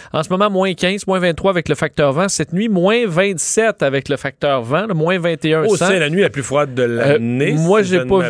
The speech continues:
Speaker 2: m'abuse, je pense que oui,
Speaker 1: Pour
Speaker 2: hein.
Speaker 1: Montréal, en tout cas, j'ai pas vu ça. Demain, euh, des moins treize, quand même, moins dix-sept avec le facteur vent. Si on est à Québec, on, euh, enlève un deux, trois degrés à tout ça. Alors, on ajoute un deux, trois degrés à tout ça. Alors, c'est quand même mieux.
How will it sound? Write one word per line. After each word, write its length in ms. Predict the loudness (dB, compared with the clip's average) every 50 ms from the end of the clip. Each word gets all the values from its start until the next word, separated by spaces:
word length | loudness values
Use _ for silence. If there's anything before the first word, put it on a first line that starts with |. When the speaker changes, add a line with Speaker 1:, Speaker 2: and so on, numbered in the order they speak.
| -4 -2
Speaker 2:
m'abuse, 240 | -2 0 0 -2 -2
je 20 | -4
pense 240 | -4 -4 -4 -4 -4
que 60 | -4
oui, 140 | -2 0 0
Speaker 1:
Pour 100 | 0 2
Speaker 2:
hein. 40 | 2
Speaker 1:
Montréal, 500 | 2 2 4 4 2 2 2 2 0 0
en 80 | -2
tout 80 | -2 0
cas, 100 | -2 0
j'ai 140 | 0 0 0
pas 140 | 0 -2 -2
vu 100 | -2 -6
ça. 180 | -2 -2 -2
Demain, 520 | 2 2 2 2 2 2 0 0 0 0 2
euh, 320 | 4 4 4 4 4 2
des 120 | 2 0 0
moins 240 | 0 0 0 0 -2
treize, 440 | -2 0 0 0 0 0 -2 -4 -4
quand 180 | -2 -2 0 0
même, 160 | 0 -2 0
moins 160 | 0 0 0
dix-sept 320 | -2 -2 -2 -2 -2 -2 0
avec 200 | -2 -2 -2 -2
le 80 | -2
facteur 380 | -2 -2 -4 0 0 0 0 2
vent. 200 | 0 0 0 -2 -4 -8 -18 -20 -12
Si 140 | -8 -2 -2
on 140 | 0 0 0
est 80 | -2 -2
à 80 | -2
Québec, 360 | -2 -2 0 0 0 0 0 0
on, 300 | 0 0 2 2 2 2 4
euh, 340 | 2 2 2 2 0 0 0
enlève 400 | 0 0 2 0 0 0 0 -2
un 140 | -2 -2 -2
deux, 220 | -2 -2 -2 -2
trois 280 | -4 -2 0 0 0 2
degrés 420 | 0 0 0 -2 -2 0 0 0
à 80 | 0 -2
tout 120 | -2 -6
ça. 340 | -12 -4 -2 0 0 2 0
Alors, 300 | 0 0 -2 -2 -2 0
on 160 | -2 0 0
ajoute 320 | 0 0 0 0 -2 -2 -2
un 100 | -4 -2
deux, 140 | -2 -2 -2
trois 180 | 0 0 2
degrés 300 | 2 2 0 0 0 0
à 60 | -2
tout 100 | -2 -4
ça. 220 | -4 -2 0 0 2
Alors, 140 | 0 -2 -2
c'est 100 | -4 -2
quand 160 | -2 -2 0
même 160 | 0 -2 -2
mieux. 220 | -2 -2 -2 -2